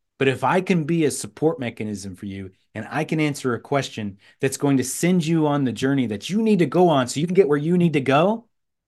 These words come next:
man, I'm happy to be a part of that. And if you want me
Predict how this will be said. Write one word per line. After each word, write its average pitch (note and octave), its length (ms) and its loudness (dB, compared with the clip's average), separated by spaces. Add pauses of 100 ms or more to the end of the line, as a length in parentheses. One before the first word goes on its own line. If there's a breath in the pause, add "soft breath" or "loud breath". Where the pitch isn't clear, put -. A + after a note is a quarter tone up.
(800)
man, G2 200 -12
I'm A2 100 -8
happy G2+ 240 -8
to F2 40 -12
be E2+ 120 -14
a D#2+ 40 -16
part E2+ 220 -18
of E2+ 60 -20
that. - 200 -20 (1120)
And A2+ 80 -6
if - 100 -10
you C3 80 -2
want D3 200 0
me D#3 380 -2